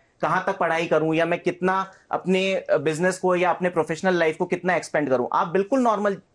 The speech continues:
जीवन व्यतीत कर सकते हैं। हम ऐसे कई सेलिब्रिटीज देखते हैं, कई स्पोर्ट्स पर्सन्स देखते हैं, जिनको कि एपिलेप्सी की बीमारी है किसी ना किसी वजह से, लेकिन वो बिल्कुल नॉर्मल, अ, जीवन जो है व्यतीत कर रहे हैं। हमारे साथ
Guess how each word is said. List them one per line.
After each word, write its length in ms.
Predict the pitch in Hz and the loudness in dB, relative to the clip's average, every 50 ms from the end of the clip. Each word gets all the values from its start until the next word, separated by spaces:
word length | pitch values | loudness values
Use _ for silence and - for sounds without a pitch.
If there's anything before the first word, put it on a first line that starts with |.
| _ - | _ -10
जीवन 360 | 135 147 170 165 180 185 170 | -4 -2 0 0 0 0 2
व्यतीत 280 | 151 156 156 170 160 - | 0 0 -2 -2 -2 0
कर 120 | - 143 | -2 0
सकते 280 | 131 - 131 - - 117 | 0 -2 -4 -4 -4 -4
हैं। 120 | 107 - _ _ _ _ _ - | -6 -6 _ _ _ _ _ -6
हम 140 | 151 160 170 | -2 0 0
ऐसे 180 | 170 175 202 | 0 0 -2
कई 220 | 196 - 190 214 233 | -2 0 0 0 0
सेलिब्रिटीज 580 | - 220 196 190 175 175 180 175 190 190 180 | 0 2 2 2 2 2 0 0 0 -2 -2
देखते 340 | 151 156 156 156 - - 160 | 0 -2 -2 -2 -2 -4 -4
हैं, 120 | 160 156 156 | -4 -2 0
कई 160 | 170 180 196 | 0 0 0
स्पोर्ट्स 340 | 190 - 180 175 190 - - | 0 -2 -2 -2 -2 0 -2
पर्सन्स 300 | 196 180 - 185 175 156 | -2 -2 -2 -4 -4 -2
देखते 300 | 147 156 151 151 160 160 | -2 -2 -2 -2 -4 -4
हैं, 160 | 156 151 - _ _ _ _ - | -4 -6 -8 _ _ _ _ -6
जिनको 220 | 151 165 180 214 | -4 0 0 0
कि 120 | 214 240 202 | 2 2 2
एपिलेप्सी 440 | 170 165 - 202 202 202 202 202 165 | 2 2 2 0 0 -2 -2 -4 -4
की 100 | 220 202 | -2 -2
बीमारी 340 | 165 175 165 170 170 175 | 0 0 0 0 0 0
है 60 | 190 196 | 0 0
किसी 260 | 196 208 190 208 233 | 0 -2 0 0 0
ना 80 | 240 | 0
किसी 260 | 226 - 208 180 208 190 | 0 0 -2 0 2 2
वजह 220 | 165 139 139 127 | 2 2 2 0
से, 160 | - - - - _ _ _ _ _ 127 | -2 -4 -10 -16 _ _ _ _ _ -4
लेकिन 320 | 131 165 165 - 226 214 | -2 -2 0 0 0 2
वो 120 | 190 233 | 2 2
बिल्कुल 340 | 202 143 147 147 147 - 214 | 2 2 0 0 0 0 0
नॉर्मल, 440 | 190 160 143 139 139 156 196 190 - - - - - | 2 2 2 2 2 0 0 -2 -4 -8 -12 -6 -2
अ, 200 | 143 147 147 147 | 0 2 2 2
जीवन 280 | 139 143 160 160 180 175 | 2 0 0 0 0 0
जो 100 | 170 170 | 0 0
है 80 | 180 | 0
व्यतीत 340 | 160 156 147 165 165 165 - | 0 0 -2 -2 -4 -2 0
कर 120 | 147 123 | 0 0
रहे 120 | 110 107 101 | 0 0 -2
हैं। 80 | 101 | -2
हमारे 200 | 117 123 135 143 | -2 -2 -2 -2
साथ 120 | 147 175 | -2 -4